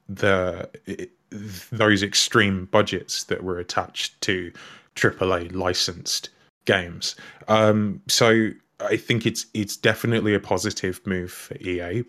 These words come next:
because clearly that was starting to look unsustainable. But similarly, I'm glad that from what we have heard so far, the next Jedi Survivor game, or, uh, sorry,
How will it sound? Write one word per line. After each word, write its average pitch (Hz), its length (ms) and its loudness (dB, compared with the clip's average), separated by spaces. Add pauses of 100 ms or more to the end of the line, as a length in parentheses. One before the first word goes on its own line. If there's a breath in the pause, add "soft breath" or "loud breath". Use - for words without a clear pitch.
because 92 540 -2 (880 loud breath)
clearly 98 560 2
that 90 300 -2
was 92 200 0
starting 92 520 0
to - 100 -10
look 90 200 -10
unsustainable. 92 800 -8
But - 160 -10
similarly, 95 800 2 (280 loud breath)
I'm 101 220 0
glad 104 480 4 (140)
that 95 220 2 (360)
from 101 200 -6
what 101 140 -2
we 92 120 0
have 110 240 2
heard 95 300 0
so 90 240 -2
far, 90 380 -8 (340 loud breath)
the 98 220 0
next 101 400 0
Jedi 98 300 2
Survivor 90 500 -2
game, 87 480 -4
or, 101 240 8
uh, 98 140 4
sorry, 90 280 2